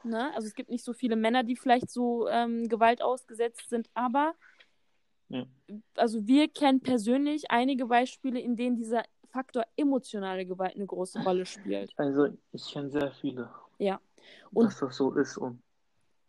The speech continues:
Speaker 2: ist auch so immer, äh, bestätigt, ne? Also
Speaker 1: Ja.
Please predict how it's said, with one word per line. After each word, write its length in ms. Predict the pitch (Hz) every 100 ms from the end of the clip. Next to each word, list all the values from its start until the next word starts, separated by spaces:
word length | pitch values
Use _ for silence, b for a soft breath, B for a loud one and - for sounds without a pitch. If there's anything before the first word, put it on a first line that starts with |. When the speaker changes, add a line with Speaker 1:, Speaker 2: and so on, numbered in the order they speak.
| _ _ _ -
Speaker 2:
ist 180 | -
auch 180 | 147 143 -
so 280 | 139 135 135 - - - _ _ _ _
immer, 400 | 139 131 127 127 _ _ - -
äh, 300 | 120 117 113
bestätigt, 560 | - - 120 - 113
ne? 80 | 127
Also 200 | 117 -
Speaker 1:
Ja. 260 | 233 208